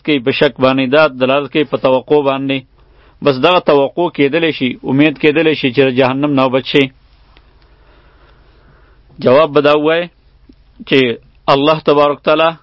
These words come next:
بادشاه دی د بادشاهانو، او د بادشاهانو په کلام کې کله امور یقینیه ذکر کیږي په حرف توقع سره.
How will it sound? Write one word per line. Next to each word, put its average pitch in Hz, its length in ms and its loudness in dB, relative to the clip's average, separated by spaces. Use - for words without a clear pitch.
بادشاه 135 560 2
دی 139 140 2
د 131 60 0
بادشاهانو، 123 680 -4
او 156 180 4
د 131 100 0
بادشاهانو 147 720 0
په 131 140 -8
کلام 139 400 -2
کې 139 180 -4
کله 160 220 2
امور 151 380 0
یقینیه 139 720 -2
ذکر 131 260 0
کیږي 147 460 0
په 139 60 -2
حرف 143 280 -2
توقع 131 380 0
سره. 98 280 -8